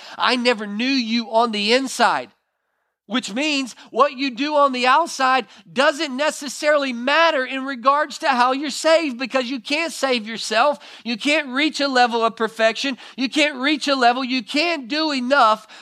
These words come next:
to get to salvation on the outside, because God is the one who does it on the inside. Good works does not save you. And we live this life so often. If you think about, we look at our lives and we say, "Oh man, I need to be a better person.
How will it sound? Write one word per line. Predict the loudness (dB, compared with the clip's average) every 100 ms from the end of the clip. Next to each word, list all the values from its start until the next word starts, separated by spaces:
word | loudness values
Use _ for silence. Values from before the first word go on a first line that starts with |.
| -10
to | -8
get | -2 -2 -2
to | -6
salvation | 2 2 4 0 -2 -4 -8 -10 -2
on | 0 2
the | 2
outside, | 2 0 2 2 2
because | -2 -8 -6
God | 2 4 4
is | 0
the | -4
one | 0 0
who | 0 -6
does | -2 -2 -2
it | -2
on | 2 2 2 -8 _ -8
the | 0 2
inside. | 0 0 -2 -2 -8 _ _ _ _ _ _
Good | -2 0
works | 0 2 2 0
does | 0 2 2 0 -10 -18
not | 0 2 4 2 -6
save | -14 0 2 2 0
you. | -2 -4 -6 -10 _ _ _ _
And | -2 2
we | 2
live | 4 2 0
this | -4 -4
life | 0 0 0
so | 0 2 4
often. | 4 4 2 -6 -8 -10 _ _ _ _ _
If | -2
you | -2
think | 0 -2 -2
about, | 2 4 2 -2 -8
we | -2
look | 0 0
at |
our | 2 4
lives | 4 4 2
and | -4
we | -6
say, | -2
"Oh | 0
man, | 2 2
I | 2
need | 0
to | -4
be | -4
a | 0
better | 0 0
person. | -2 -4 -6 -12